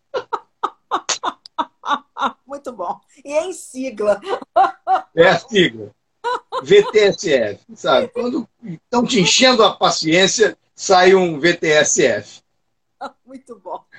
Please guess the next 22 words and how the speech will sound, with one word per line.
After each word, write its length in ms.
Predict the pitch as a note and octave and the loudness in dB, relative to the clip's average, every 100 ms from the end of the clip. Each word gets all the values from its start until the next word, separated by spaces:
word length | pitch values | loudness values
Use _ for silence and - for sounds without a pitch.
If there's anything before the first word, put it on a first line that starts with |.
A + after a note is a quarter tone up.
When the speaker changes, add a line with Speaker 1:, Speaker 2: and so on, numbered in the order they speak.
| - | -20
Speaker 2:
Muito 220 | B3 G#3+ | -18 -18
bom. 60 | - _ _ _ _ _ _ - - _ - | -20 _ _ _ _ _ _ -20 -20 _ 0
Ô, 200 | C#4 C#4 | 2 4
ô, 120 | C#4+ | 4
Rogério, 340 | C4 C4 C#4 D4 | 4 4 2 -2
e 20 | |
qual 240 | - B4 - | 0 0 2
é 80 | |
a 140 | F4 F4 | -2 -6
melhor 560 | D#4 C4 A3+ C4+ - _ | -10 -14 -10 -10 -10 _
qualidade 840 | E4 D#4+ D#4 G3 A#3+ A#3 A#3 A3+ | -12 -12 -14 -10 -8 -8 -10 -16
do 120 | A3+ | -20
ser 280 | - A#3+ A3 | -12 -8 -8
humano, 380 | G3+ F3 - _ _ | -10 -16 -18 _ _
na 160 | G#3 G3+ | -14 -12
sua 180 | - F#3 | -12 -14
opinião? 260 | F3+ D#3+ - | -14 -16 0
Speaker 1:
Ah, 460 | E3+ F#3 F#3+ F3 - | 2 4 4 2 2
pra 180 | E3 | 0
mim 100 | D#3 G#3 | 0 -2
é 80 | |
generosidade. 920 | F3+ G3+ G#3 G#3 D3+ B2 A2+ B2 G2+ | 0 0 4 2 2 -2 0 -2 -2